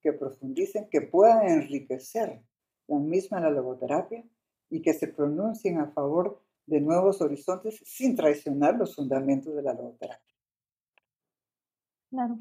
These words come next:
Speaker 2: Y quizá adentrándonos un poco más en lo que propone la logoterapia,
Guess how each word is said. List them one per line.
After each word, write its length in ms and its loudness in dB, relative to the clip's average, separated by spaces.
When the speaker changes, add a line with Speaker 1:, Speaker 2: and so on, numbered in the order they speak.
Speaker 2:
Y 140 6
quizá 360 8
adentrándonos 800 6
un 140 4
poco 220 2
más 360 4
en 600 4
lo 200 8
que 100 8
propone 440 2
la 120 8
logoterapia, 840 4